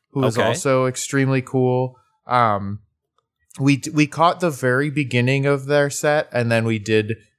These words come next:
Speaker 1: have to leave because it was extremely late, and Jessica had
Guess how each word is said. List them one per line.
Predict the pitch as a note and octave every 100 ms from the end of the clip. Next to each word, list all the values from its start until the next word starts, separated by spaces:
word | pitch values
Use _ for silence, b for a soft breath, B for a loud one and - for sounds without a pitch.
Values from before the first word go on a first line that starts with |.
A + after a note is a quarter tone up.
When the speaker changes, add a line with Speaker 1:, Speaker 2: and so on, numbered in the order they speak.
| _ -
Speaker 1:
have | A2+ -
to | A2
leave | G2+ G2+
because | A#2 A#2+ A2
it |
was | G#2+ G#2+
extremely | - - G#2+ G#2 G#2
late, | F#2+ F#2+ A2+ -
and | B2 A2
Jessica | G#2+ F3+ B2+ A2+
had | A2+ C3 D#3 A3 G#3+ - G3+ - G3+